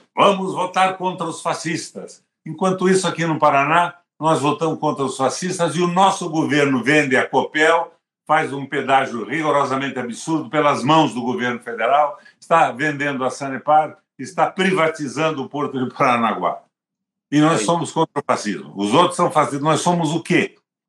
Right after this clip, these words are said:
Speaker 1: Coloca aí para os seus debatedores essa pergunta.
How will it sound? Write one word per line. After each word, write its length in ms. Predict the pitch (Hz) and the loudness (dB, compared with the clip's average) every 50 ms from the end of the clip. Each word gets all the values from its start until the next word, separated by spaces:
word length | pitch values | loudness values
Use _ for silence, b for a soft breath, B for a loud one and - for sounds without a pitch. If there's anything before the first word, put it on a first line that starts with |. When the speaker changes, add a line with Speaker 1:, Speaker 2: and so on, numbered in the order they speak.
| _ _ _ _ _ _ - | _ _ _ _ _ _ -2
Speaker 1:
Coloca 400 | 127 127 139 160 170 165 - 139 | 0 2 2 2 2 2 2 2
aí 240 | 131 147 151 143 _ _ _ _ _ _ _ | 2 2 0 -2 _ _ _ _ _ _ _
para 100 | - 120 | -8 -8
os 80 | 117 - | -4 0
seus 200 | 156 151 151 123 | 2 2 4 4
debatedores 880 | 135 139 131 127 - - 123 110 101 131 156 160 147 123 101 - - | 4 4 4 2 2 2 -2 -2 0 2 2 2 2 0 -2 -4 -4
essa 240 | 123 127 - 127 117 | -6 -4 -2 -2 -4
pergunta. 560 | - 117 110 101 107 123 107 - 98 85 - | -2 -2 -4 -4 -2 -4 -4 -6 -8 -14 -18